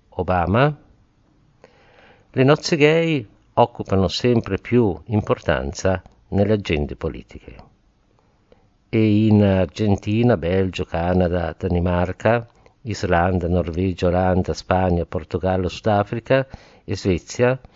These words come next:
queste coppie sono state legalizzate.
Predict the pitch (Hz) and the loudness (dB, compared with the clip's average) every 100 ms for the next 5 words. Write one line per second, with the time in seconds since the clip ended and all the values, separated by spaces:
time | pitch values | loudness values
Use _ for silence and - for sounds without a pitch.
0 | - _ _ - - - - 98 85 - | -20 _ _ -6 -4 -4 -2 0 0 -2
1 | 98 98 107 - 85 65 - 71 73 _ | -8 0 0 0 -2 -2 -4 -10 -10 _
2 | - 98 90 76 73 - - _ _ | -6 -2 -2 -4 -12 -14 -14 _ _